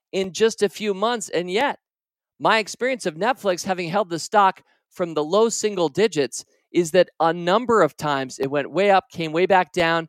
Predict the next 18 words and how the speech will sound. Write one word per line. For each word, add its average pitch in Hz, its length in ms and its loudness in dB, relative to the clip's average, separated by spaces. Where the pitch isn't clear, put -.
You 160 120 -6
would 190 140 2
have 185 100 0
had 180 280 -2
to 190 100 -2
more 180 380 0
than 247 180 -4
double 220 340 2
your 208 180 -2
money 208 420 -2
to 165 80 -6
get 185 200 2
back 190 220 4
to - 160 -14
even. 196 300 -4
And 165 180 -6
good 220 200 -2
news, 208 360 -6